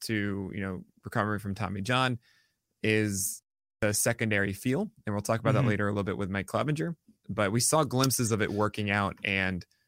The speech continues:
Speaker 1: I think that Severino will be getting there. So stick, stick strong with Luis Severino 'cause he's throwing hard and it looks pretty dang good.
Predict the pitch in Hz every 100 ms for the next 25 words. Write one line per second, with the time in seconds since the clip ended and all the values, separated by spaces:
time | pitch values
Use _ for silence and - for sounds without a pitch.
0 | _ _ 113 113 113 104 101 - 98 98
1 | 95 95 101 95 92 90 90 - 92 -
2 | - 123 - - - 147 - - 123 117
3 | 104 101 104 101 101 92 - 110 - 107
4 | 98 98 90 92 87 90 95 - - -
5 | - - 82 - -